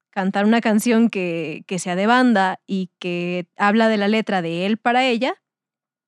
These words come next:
que yo la tengo que cantar con esa misma letra, me pasó para cantar un vals de una boda. Entonces, eh, obviamente, pues,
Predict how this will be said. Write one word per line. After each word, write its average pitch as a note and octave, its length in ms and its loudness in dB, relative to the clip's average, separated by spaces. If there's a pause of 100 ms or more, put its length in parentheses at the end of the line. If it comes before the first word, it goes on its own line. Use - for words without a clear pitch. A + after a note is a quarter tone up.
(180)
que A3 120 0
yo G3+ 100 0
la G#3+ 80 2
tengo A3+ 160 4
que A3 100 0
cantar G#3 340 2
con G3+ 100 -2
esa G3+ 140 -2
misma G#3+ 220 2
letra, G#3+ 240 -2
me G3 140 0
pasó F3+ 360 -10
para G3+ 200 -10
cantar F#3 300 -4
un G3 120 0
vals F#3+ 220 -4
de G3 80 -6
una F#3 160 -2
boda. F#3+ 240 -6 (840)
Entonces, A#3 920 4
eh, A3 540 2
obviamente, B3 640 4
pues, G3 340 -14